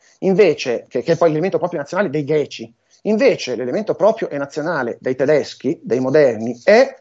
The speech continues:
la chiarezza della rappresentazione.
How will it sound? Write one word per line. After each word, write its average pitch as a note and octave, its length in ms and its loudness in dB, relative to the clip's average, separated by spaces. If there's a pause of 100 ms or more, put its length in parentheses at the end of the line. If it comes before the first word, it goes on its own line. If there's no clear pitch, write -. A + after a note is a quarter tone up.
(960)
la F3+ 180 0
chiarezza G#3 600 0
della F3+ 200 -4
rappresentazione. D#3+ 1040 -4